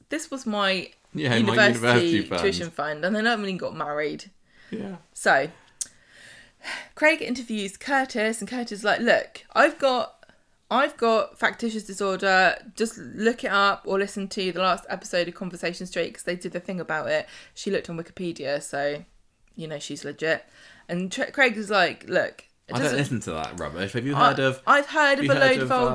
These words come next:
Speaker 2: um, what's that? I've, I've forgotten what that bloody podcast
Speaker 1: Sofa
Speaker 2: is
Speaker 1: Cinema
Speaker 2: called.
Speaker 1: Club.
Speaker 2: <laughs> Yeah, the Sofa Cinema Club. That's awesome.
Speaker 1: I listen to Sofa
Speaker 2: They got a
Speaker 1: Cinema
Speaker 2: YouTube
Speaker 1: Club
Speaker 2: cha-, channel this
Speaker 1: because
Speaker 2: week with
Speaker 1: they're
Speaker 2: the Sofa Cinema
Speaker 1: cool
Speaker 2: and
Speaker 1: and
Speaker 2: everything.
Speaker 1: they've got a set.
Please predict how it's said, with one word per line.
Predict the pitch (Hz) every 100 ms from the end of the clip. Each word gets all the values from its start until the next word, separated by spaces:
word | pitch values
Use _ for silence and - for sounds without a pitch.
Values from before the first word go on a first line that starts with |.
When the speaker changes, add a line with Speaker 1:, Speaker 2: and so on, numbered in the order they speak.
| 123
Speaker 2:
um, | 123 107 _ - _ _
what's | - 135
that? | 135 131
I've, | 117 120 - 104
I've | 95
forgotten | 107 104
what | 107 117
that | 131 135
bloody | 185
podcast | 226 285 -
Speaker 1:
Sofa | 262 214
Speaker 2:
is | -
Speaker 1:
Cinema | 285 240
Speaker 2:
called. | 190 151
Speaker 1:
Club. | 165 165
Speaker 2:
<laughs> |
Yeah, | 202 185 190
the | 196
Sofa | 156 165 -
Cinema | - 156 135 135
Club. | - 110
That's | 113 101 -
awesome. | 120
Speaker 1:
I | 269
listen | 330 403 359
to | 285
Sofa | 294 254
Speaker 2:
They | 285
got | 277
a |
Speaker 1:
Cinema | 247 202
Speaker 2:
YouTube | -
Speaker 1:
Club | 202 175 180
Speaker 2:
cha-, | - 95
channel | 85 95 87 78
this | 226
Speaker 1:
because | -
Speaker 2:
week | 269
with | 214
Speaker 1:
they're | 269 247
Speaker 2:
the | 180
Sofa | -
Cinema | 320
Speaker 1:
cool | 233 170
Speaker 2:
and |
Speaker 1:
and | 190
Speaker 2:
everything. | 220 - 220
Speaker 1:
they've | 220
got | - -
a | 214
set. | - - 220 - -